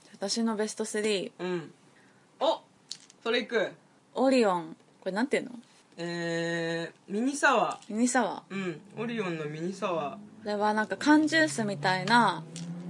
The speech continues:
Speaker 1: えっと、ケースに入ったラムネだよね。
Speaker 2: うん。これが実はね、私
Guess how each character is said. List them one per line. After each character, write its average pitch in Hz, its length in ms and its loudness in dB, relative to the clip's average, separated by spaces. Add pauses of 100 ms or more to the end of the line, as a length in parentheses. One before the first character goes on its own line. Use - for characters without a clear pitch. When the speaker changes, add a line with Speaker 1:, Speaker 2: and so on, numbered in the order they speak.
(340)
Speaker 1:
え 185 220 -6
っ - 80 -16
と、 165 420 -6
ケ 208 160 6
ー - 20 2
ス 175 180 -4
に 165 100 -6
入 165 180 -4
っ 156 40 -10 (160)
た 226 320 4
ラ 175 160 0
ム 175 140 -4
ネ 165 100 -6
だ 160 80 -4
よ 143 140 -4
ね。 190 200 -8
Speaker 2:
う 190 40 -10
ん。 185 340 -6
こ 240 80 -4
れ 247 100 4
が 247 140 0
実 214 240 -6
は 208 100 4
ね、 170 60 -2
私 220 400 -4